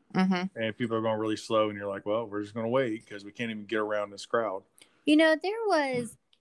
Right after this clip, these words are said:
Speaker 3: I don't think it's necessarily the crowds. I think it's the location, 'cause when you walk right there by, like, the Jungle Cruise, I think the walkway is kinda narrow. So it makes it seem like there's a lot of people. But there was a few pictures that I took,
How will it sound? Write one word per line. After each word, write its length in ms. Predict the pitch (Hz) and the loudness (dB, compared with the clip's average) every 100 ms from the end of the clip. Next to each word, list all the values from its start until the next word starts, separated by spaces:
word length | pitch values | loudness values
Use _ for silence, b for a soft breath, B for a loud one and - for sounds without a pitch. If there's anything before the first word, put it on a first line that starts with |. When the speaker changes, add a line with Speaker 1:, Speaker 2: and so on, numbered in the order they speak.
| - | -4
Speaker 3:
I 100 | 269 | -2
don't 220 | 359 415 - | -2 -4 -4
think 240 | 302 285 | -4 -2
it's 220 | 262 - | -6 -6
necessarily 800 | 233 220 247 - 226 214 214 208 202 | -6 -6 -8 -6 -4 -2 -2 -2 -4
the 100 | 185 | -8
crowds. 420 | - 196 202 208 | -4 -2 0 -2
I 100 | 208 | -4
think 220 | 269 285 | -4 -4
it's 180 | 302 - | -4 -2
the 100 | 220 | -2
location, 640 | 202 185 - 208 - 175 | 0 -2 -2 -2 -4 -8
'cause 140 | 180 190 | -4 -2
when 140 | 202 | 0
you 180 | 311 403 | 2 4
walk 240 | 330 285 226 | 4 2 0
right 280 | 220 220 - | 0 0 0
there 180 | 220 | 0
by, 240 | 202 190 190 | 2 2 0
like, 160 | 190 | -2
the 80 | - | -6
Jungle 340 | 175 185 196 202 | -2 -2 -2 -4
Cruise, 380 | - 226 220 | -2 0 0
I 80 | 208 | -2
think 320 | 208 302 320 - | -4 -4 -4 -2
the 200 | 226 202 | 0 2
walkway 440 | 185 196 196 214 | 2 2 2 -2
is 100 | 208 | -2
kinda 280 | - 208 175 | 0 0 0
narrow. 540 | 170 165 156 147 - b b b - | -4 -4 -4 -6 -12 b b b -2
So 140 | - | 2
it 120 | 254 | 2
makes 260 | 262 285 - | 2 -2 -6
it 100 | 233 | -8
seem 260 | - 240 | -6 -4
like 180 | 240 214 | -2 -2
there's 180 | 208 190 | 0 0
a 80 | 180 | 2
lot 200 | 180 180 | 2 0
of 80 | - | -4
people. 300 | 240 214 190 | -6 -4 -2
But 200 | 196 214 | -2 0
there 200 | 226 339 | 0 2
was 320 | 254 214 202 | 4 2 0
a 80 | 294 | -4
few 220 | - 285 | -4 -4
pictures 460 | 277 226 - 202 | -4 -6 -4 -4
that 120 | - 180 | -2 0
I 120 | 175 | -2
took, 380 | - 180 165 | -2 -4 -4